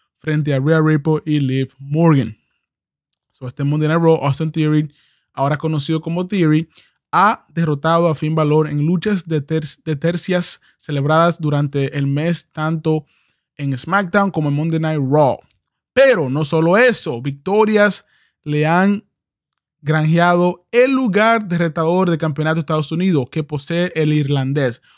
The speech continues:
pues también ha flui-, influido como él apareció que tiene Vince McMahon. Básicamente, Vince McMahon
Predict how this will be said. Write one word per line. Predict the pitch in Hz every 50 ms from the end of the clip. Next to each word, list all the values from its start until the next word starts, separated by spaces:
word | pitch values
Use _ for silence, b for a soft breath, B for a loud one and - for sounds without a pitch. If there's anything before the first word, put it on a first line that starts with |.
| b b _
pues | - 165 156 -
también | - 160 156 160 156 165 196 233 269 - -
ha | - 202 214
flui-, | 214 - 233 214 202 196 196 - _ _
influido | 190 185 175 156 180 180 190 196 190 165 160 151
como | 143 - 160 156 156 151 147 143 b b b b b b b b _ _ _
él | 165 180 196
apareció | 196 190 - 180 175 165 143 - - 170 170 175 175 165
que | - 160 151
tiene | 139 147 160 156 165 165 170 165 147
Vince | 135 143 147 156 156 151 - -
McMahon. | 151 147 143 143 - 147 165 160 139 120 139 - _ _ _ _ _ _ _ _ _ _
Básicamente, | _ 127 - 170 - 165 165 170 170 165 170 151
Vince | 156 160 147 - 165
McMahon | 147 151 165 160 165 160 156